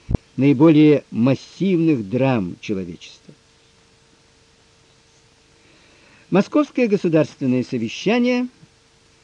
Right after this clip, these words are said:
закончилось заранее обеспеченным провалом. Оно ничего не создало, ничего не разрешило.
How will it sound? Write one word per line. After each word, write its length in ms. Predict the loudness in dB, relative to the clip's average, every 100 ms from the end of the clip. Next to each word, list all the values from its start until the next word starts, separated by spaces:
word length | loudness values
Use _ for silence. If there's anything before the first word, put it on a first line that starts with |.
| _ _ _
закончилось 840 | -2 -2 2 -2 0 -2 -2 -6 -14
заранее 800 | -6 0 2 2 0 0 -2 -6 -10 _
обеспеченным 880 | -4 -2 -4 -6 -2 -2 -2 -4 -4
провалом. 480 | -4 -8 -8 -14 -16 -20 _ _ _ _ _ _ 0
Оно 240 | 2 4
ничего 540 | 2 0 -2 0 2
не 160 | 4 2
создало, 760 | 2 0 0 0 -4 -2 -6 -2
ничего 520 | 0 0 -2 -2 -2
не 220 | 0 0
разрешило. 640 | -2 -4 -12 -12 -14 -14